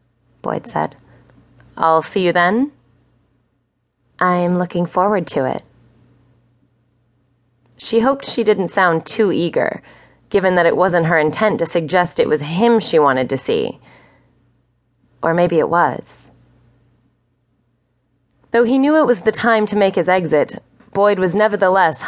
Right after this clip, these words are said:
honed in on her mouth, wanting badly to kiss Danica. Would it be crossing the line if he did? Or was it a line she wanted to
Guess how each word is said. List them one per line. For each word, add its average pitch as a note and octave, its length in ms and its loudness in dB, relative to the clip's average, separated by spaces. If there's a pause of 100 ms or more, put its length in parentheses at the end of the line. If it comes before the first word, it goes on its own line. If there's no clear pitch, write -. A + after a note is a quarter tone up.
honed G3 320 0
in F#3 160 2
on D3+ 160 2
her D#3 100 -2
mouth, D3 580 0 (440)
wanting F3 340 0
badly D#3+ 440 2
to D3 80 -4
kiss - 320 -6
Danica. C#3+ 560 -2 (920)
Would F#3+ 160 -2
it F#3 140 0
be - 20 -20 (100)
crossing G3+ 360 0
the F3+ 60 2 (140)
line F3+ 180 0
if F#3+ 140 -4
he F3 80 -4
did? F3 460 0 (880)
Or F#3+ 100 0
was F#3+ 180 2
it G3 120 0
a F#3+ 40 2
line F#3+ 380 2
she F#3+ 180 -6
wanted F3 440 0
to D3 60 -2